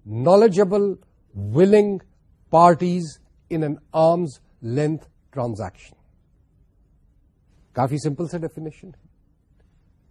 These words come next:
کہ وہ اماؤنٹ ایک ایسٹ کا یا جس پہ ایک ایسٹ جو ہے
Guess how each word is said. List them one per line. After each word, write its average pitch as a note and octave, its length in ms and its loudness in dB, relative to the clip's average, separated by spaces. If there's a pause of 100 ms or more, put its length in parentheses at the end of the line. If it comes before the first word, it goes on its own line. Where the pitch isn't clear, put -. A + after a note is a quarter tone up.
(380)
کہ C3+ 80 -6 (140)
وہ B3+ 340 8 (400)
اماؤنٹ F3 540 2 (1800)
ایک F#3 220 0
ایسٹ D3+ 380 -4
کا D#3+ 120 -6 (2000)
یا D#3 280 -2 (260)
جس - 420 -4
پہ F#3+ 240 2 (120)
ایک F3+ 300 0
ایسٹ D3+ 460 -6
جو C#3+ 160 -6
ہے D3 240 -6